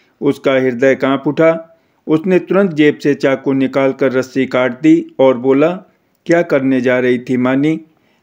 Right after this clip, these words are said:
जानती हो इस अपराध का क्या दंड है?" मानी ने गर्दन झुकाकर कहा, "इस दंड से कोई और दंड कठोर हो सकता है? जिसकी सूरत से लोगों को घृणा हो, उसे मरने पर भी अगर कठोर दंड दिया जाए,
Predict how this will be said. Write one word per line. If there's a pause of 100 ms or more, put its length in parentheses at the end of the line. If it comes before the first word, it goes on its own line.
(100)
जानती
हो
इस
अपराध
का
क्या
दंड
है?" (600)
मानी
ने
गर्दन
झुकाकर
कहा, (580)
"इस
दंड
से
कोई
और
दंड
कठोर
हो
सकता
है? (420)
जिसकी
सूरत
से
लोगों
को
घृणा
हो, (300)
उसे
मरने
पर
भी
अगर
कठोर
दंड
दिया
जाए,